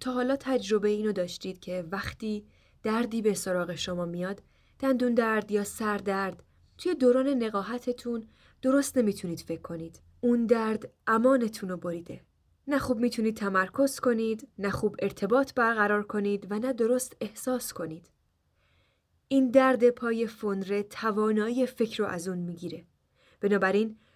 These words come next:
وقتی درست نمی‌تونه فکر کنه، مسئولیت چگونه زیستن رو هم به عهده نمی‌گیره. اون از افکار شهوانیش احساس گناه و شرم می‌کنه. برای اینکه از این افکار و احساسات جلوگیری کنه، به یک مسئلهٔ مهمتر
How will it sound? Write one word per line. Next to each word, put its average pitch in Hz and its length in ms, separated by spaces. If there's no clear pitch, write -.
وقتی 233 360
درست 196 440
نمی‌تونه 185 380
فکر 175 240
کنه، 185 360
مسئولیت 208 880
چگونه 202 540
زیستن 202 520
رو 220 80
هم 202 180
به 180 80
عهده 175 260
نمی‌گیره. 160 520
اون 226 260
از 220 300
افکار 233 540
شهوانیش 214 920
احساس 202 480
گناه 202 400
و 196 60
شرم 208 460
می‌کنه. 175 520
برای 262 240
اینکه 262 260
از 233 160
این 208 100
افکار 196 380
و 190 40
احساسات 185 500
جلوگیری 180 460
کنه، 190 420
به 190 120
یک 202 240
مسئلهٔ 185 560
مهمتر 185 680